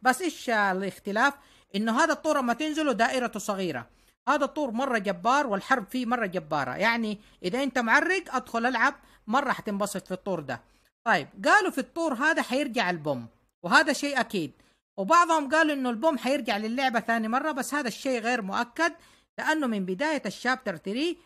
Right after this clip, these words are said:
ما في أي سلاح قديم رجع، فممكن هذا كلام ما حيصير منه أي شيء. هذا البوم ممكن حيكون بس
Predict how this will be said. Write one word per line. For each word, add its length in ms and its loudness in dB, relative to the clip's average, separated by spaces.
ما 180 2
في 160 -4
أي 240 -2
سلاح 320 -6
قديم 380 -4
رجع، 260 -6
فممكن 480 -4
هذا 200 0
كلام 380 -2
ما 60 -2
حيصير 360 -6
منه 260 -6
أي 180 -4
شيء. 320 -4
هذا 160 2
البوم 300 -2
ممكن 320 -4
حيكون 440 -4
بس 440 -2